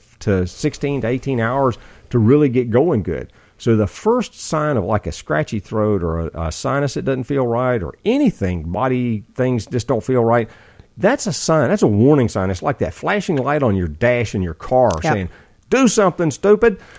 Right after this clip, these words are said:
Speaker 1: You know,
Speaker 2: Right. And
Speaker 1: and
Speaker 2: Olivir,
Speaker 1: <laughs>
Speaker 2: you can give to kids.
Speaker 1: You can.
Speaker 2: It's getting it in 'em sometimes that is the
Speaker 1: Yeah.
Speaker 2: hard part if they're small. Now,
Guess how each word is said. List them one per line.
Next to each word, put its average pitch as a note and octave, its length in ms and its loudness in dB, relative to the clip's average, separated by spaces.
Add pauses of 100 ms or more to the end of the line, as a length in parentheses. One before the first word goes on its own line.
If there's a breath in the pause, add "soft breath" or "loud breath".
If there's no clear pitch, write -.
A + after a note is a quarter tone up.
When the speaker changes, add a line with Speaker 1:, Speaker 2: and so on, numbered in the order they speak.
Speaker 1:
You B2+ 120 2
know, C#3+ 60 6
Speaker 2:
Right. E3+ 220 4
And C3 160 4
Speaker 1:
and - 20 0
Speaker 2:
Olivir, F#4 500 6
Speaker 1:
<laughs> B3+ 60 4
Speaker 2:
you C#4 140 4
can D#4 360 2
give C#4 200 2
to - 60 0
kids. A3+ 560 0
Speaker 1:
You A2+ 100 0
can. G3 220 4
Speaker 2:
It's A2+ 160 0
getting C#4 260 2
it C4+ 180 2
in C#4 160 4
'em A3+ 200 4
sometimes F3 640 0
that F3+ 100 2
is F3 120 4
the F3+ 100 0
Speaker 1:
Yeah. F3+ 80 0
Speaker 2:
hard F3+ 200 4
part B3 320 4
if F3+ 120 -2
they're G3 100 4
small. F3+ 440 2
Now, E3 120 2